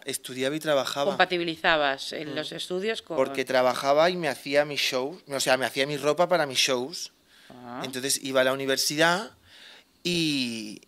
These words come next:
Speaker 1: y trabajaba, bueno, ahí en el libro lo cuento, yo era portera de un after, eh, que
Speaker 2: ¿También
Speaker 1: estaba
Speaker 2: portera?
Speaker 1: Claro, era, estaba co-, cobrando, nunca me cuadraba la caja.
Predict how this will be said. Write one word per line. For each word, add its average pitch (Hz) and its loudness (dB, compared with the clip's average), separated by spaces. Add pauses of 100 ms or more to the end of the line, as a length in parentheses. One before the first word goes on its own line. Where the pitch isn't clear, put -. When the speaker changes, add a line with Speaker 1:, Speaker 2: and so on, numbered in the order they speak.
Speaker 1:
y 127 -10
trabajaba, 113 -2
bueno, 120 -12
ahí 113 -8
en 117 -12
el 120 -8
libro 120 -4
lo 127 -2
cuento, 131 -8
yo 120 -4
era 127 2
portera 139 0
de 135 0
un 135 -4
after, 165 -4 (380)
eh, 135 2
que - -4
Speaker 2:
¿También 151 0
Speaker 1:
estaba 139 4
Speaker 2:
portera? 190 0 (220)
Speaker 1:
Claro, 135 4
era, 147 4
estaba 147 2
co-, 165 -10
cobrando, 143 2 (840)
nunca 139 -2
me 131 -2
cuadraba 117 2
la 101 -6
caja. - -10